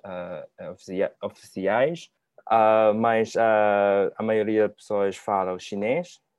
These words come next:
ah, a maioria das pessoas aqui, ah, é etnia chinês-, chinesa. Ah, também não falava, ah, não falei português antes, ah, ah, não, não falava fa-, patavina português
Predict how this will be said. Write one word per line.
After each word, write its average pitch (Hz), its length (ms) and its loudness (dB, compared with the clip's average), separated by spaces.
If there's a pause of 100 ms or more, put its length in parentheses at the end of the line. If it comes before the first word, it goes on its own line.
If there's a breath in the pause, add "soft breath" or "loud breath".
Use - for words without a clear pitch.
(200)
ah, 92 440 -6
a 98 80 -14
maioria 98 280 -4
das 95 100 -8
pessoas - 480 -10 (100)
aqui, 92 480 -16 (140)
ah, 90 300 -14 (680)
é 107 220 -4
etnia 98 300 -8
chinês-, - 560 -12 (120)
chinesa. 123 440 -12 (180)
Ah, 101 460 2
também 131 300 2
não 123 140 0
falava, 117 460 2
ah, 110 300 4
não 113 100 -2
falei 117 400 -2
português 110 680 0
antes, - 520 -8
ah, 104 360 2
ah, 101 280 -4
não, 107 120 -2 (440)
não 110 80 -8
falava 110 420 0
fa-, - 160 -10 (100)
patavina 104 500 -8
português 95 680 -8